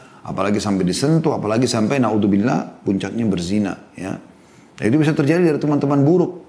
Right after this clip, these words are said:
Ya, tahap demi tahap, syaitan menggunakan bisikan-bisikannya melalui teman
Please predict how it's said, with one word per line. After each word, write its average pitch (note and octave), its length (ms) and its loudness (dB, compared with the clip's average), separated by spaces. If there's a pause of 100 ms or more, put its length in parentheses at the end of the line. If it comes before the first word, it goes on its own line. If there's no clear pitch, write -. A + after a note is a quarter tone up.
(720)
Ya, - 240 -12
tahap B2+ 400 0
demi A#2 160 4
tahap, B2+ 560 -2
syaitan A#2+ 560 -2
menggunakan A2+ 800 0
bisikan-bisikannya G#2+ 800 0
melalui G#2+ 240 0
teman A2 240 -2